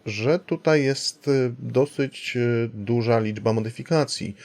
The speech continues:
Tak więc nie tylko statki, ale nawet samą grę możemy zmodyfikować i ta baza modyfikacji jest też, e, dosyć duża.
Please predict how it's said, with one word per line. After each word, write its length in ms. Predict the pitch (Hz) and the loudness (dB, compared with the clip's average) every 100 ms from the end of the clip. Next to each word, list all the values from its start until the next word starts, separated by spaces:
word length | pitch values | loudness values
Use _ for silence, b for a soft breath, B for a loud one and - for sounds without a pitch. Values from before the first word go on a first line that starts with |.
| B B B 123 | B B B -4
Tak 120 | 120 | -2
więc 300 | 127 123 - | -2 -2 -4
nie 200 | 139 180 | -2 0
tylko 300 | 196 185 156 | -2 0 -2
statki, 520 | - 143 - - - | 2 0 0 -8 -2
ale 240 | 123 135 | 2 4
nawet 360 | 120 127 123 123 | 4 2 2 0
samą 400 | - 123 123 120 | 2 4 4 4
grę 180 | 131 135 | 4 6
możemy 300 | 110 101 98 | 4 2 0
zmodyfikować 840 | 92 90 98 - 104 104 143 - 151 | -2 -6 -8 -6 -4 0 -2 -2 -8
i 120 | 180 | -2
ta 220 | 156 147 | 0 2
baza 320 | 127 123 123 | 4 4 4
modyfikacji 680 | 123 110 - - 110 - 107 | 0 -2 -8 -4 -4 -2 -6
jest 180 | 101 - | -4 0
też, 320 | 101 - 107 | 0 0 -2
e, 120 | 101 | -2
dosyć 280 | 95 - 104 | -2 -4 -4
duża. 340 | 107 104 - | 0 -2 -2